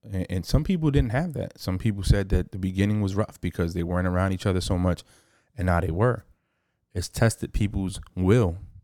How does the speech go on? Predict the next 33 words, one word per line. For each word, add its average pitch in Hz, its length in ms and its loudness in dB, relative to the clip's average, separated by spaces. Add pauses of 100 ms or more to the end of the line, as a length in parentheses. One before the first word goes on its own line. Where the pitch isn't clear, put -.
(360)
you 95 100 -6
know? 92 240 -2 (800)
Um, 92 460 -6 (1200)
we, 117 160 2
we 107 180 4
got 95 260 2
together 95 420 2
for 92 180 -2
my 90 140 0
father's 92 440 0
ver-, - 200 -4
eightieth 95 320 0
birthday 110 340 0
still. 85 260 0
It 85 60 0
wasn't 95 300 2
like 107 180 0
we 101 120 0
changed. 107 440 0
We, 98 200 0
we, 117 140 2
yeah, 143 60 4
it 95 60 2
was 85 180 0
virtually, 98 480 2
but 113 220 -4
guess 156 200 -2
what? 139 140 2
We, 98 120 -2
we 101 180 -8
were 110 120 -4
still 127 180 0
together. 120 380 0